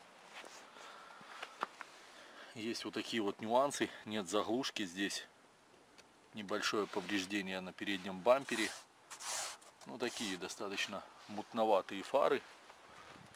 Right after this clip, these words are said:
Но вот это вот получше фара. Так. Штатные литые диски, требующие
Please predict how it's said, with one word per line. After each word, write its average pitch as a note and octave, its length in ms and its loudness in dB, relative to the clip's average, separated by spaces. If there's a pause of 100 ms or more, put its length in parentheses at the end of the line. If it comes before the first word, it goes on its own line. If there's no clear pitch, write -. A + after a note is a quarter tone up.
(140)
Но B2 280 0 (1800)
вот G#2+ 220 -6
это G#2+ 160 0
вот G2 220 2
получше - 520 2 (920)
фара. F3 280 -2 (2000)
Так. F#2 160 -2 (2250)
Штатные A2+ 520 4
литые G#2+ 360 -2
диски, B2+ 440 2 (2500)
требующие G#2 720 2